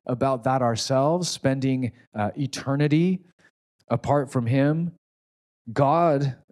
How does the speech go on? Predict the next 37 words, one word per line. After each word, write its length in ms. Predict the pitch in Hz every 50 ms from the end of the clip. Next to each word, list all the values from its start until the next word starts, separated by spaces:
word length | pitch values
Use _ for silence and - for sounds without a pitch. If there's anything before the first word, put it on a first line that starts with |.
| -
<laughs> 240 | 123 123 - - 135
seemed 300 | 127 - - 156 147 135
to 80 | - 131
care 260 | - - 151 147 151
more 220 | 143 143 151 151
than 160 | 139 139 131
we 160 | 135 139 139 135
did, 300 | 127 110 101 98 92 -
for 160 | - 120 113
he 120 | 123 139
came 540 | 131 - - - 151 156 165 170 175 175 175
in 140 | - 139 139
his 180 | 139 135 117
great 340 | 110 - - 139 143 151 131
mercy 640 | - 123 127 123 127 123 - 147 156 180 208 208 - _ _ _ _ _ _ _ _ _ _ _ _
to 100 | - 143
rescue 640 | 131 117 117 147 165 190 190 - - - 143 127 117
us 560 | 110 110 117 139 147 143 - - - - - _
when 160 | - 120 123
we 120 | 123 131 131
were 140 | 123 120 113
numb, 640 | 117 123 135 143 151 156 160 160 160 160 160 156
when 120 | 127 110
we 140 | 110 117 123
were 140 | 120 120 117
in 140 | 110 107 104
darkness, 680 | - 127 135 151 147 - - 147 147 147 139 - -
when 100 | 113 110
we 80 | 113 113
were 160 | 107 107 104
in 140 | 104 98 95
sin, 580 | - - - 147 151 151 156 156 156 156 160 - _ _ _ _ _ _ _ _ _ _ _ _ _ _ _ _
at 180 | - 123 117 117
great 300 | 107 - 147 151 156 151
cost 400 | - - 143 131 131 117 - -
to 60 | 127
himself. 600 | 110 113 104 101 - - 104 95 87 85 - -